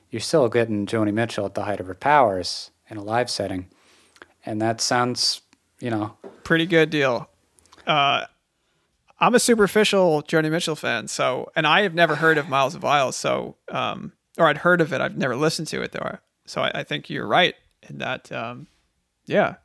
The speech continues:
Speaker 2: maybe it, sh-, it should be part of her classic album run.
Speaker 1: All right. Well, if I haven't, uh, disgraced myself too much by now, I will say I think we can both disagree with,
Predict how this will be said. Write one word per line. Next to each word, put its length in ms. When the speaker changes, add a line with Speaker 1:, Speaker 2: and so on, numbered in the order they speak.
Speaker 2:
maybe 180
it, 80
sh-, 60
it 100
should 140
be 100
part 220
of 80
her 320
classic 420
album 360
run. 300
Speaker 1:
All 80
right. 240
Well, 300
if 140
I 80
haven't, 460
uh, 380
disgraced 460
myself 360
too 140
much 240
by 100
now, 380
I 80
will 240
say 360
I 40
think 240
we 120
can 160
both 340
disagree 800
with, 500